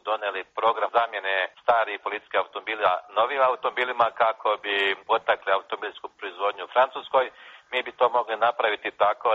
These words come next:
da, recimo, <laughs> donesemo odluku da zamijenimo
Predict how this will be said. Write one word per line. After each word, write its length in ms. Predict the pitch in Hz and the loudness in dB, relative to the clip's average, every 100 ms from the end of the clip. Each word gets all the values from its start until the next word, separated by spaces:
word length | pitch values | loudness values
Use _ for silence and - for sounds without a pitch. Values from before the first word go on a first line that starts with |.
| 101 | 2
da, 80 | 104 - - - 113 | 0 0 -12 -2 -2
recimo, 200 | - 104 | -2 -2
<laughs> 60 | 120 | 0
donesemo 460 | 120 135 117 107 107 | 0 0 0 2 2
odluku 300 | 120 113 - 107 104 | 2 -2 -4 -2 0
da 80 | 101 - - - - 98 | 0 -4 -20 -20 -2 -2
zamijenimo 420 | 113 110 98 | 0 -4 -2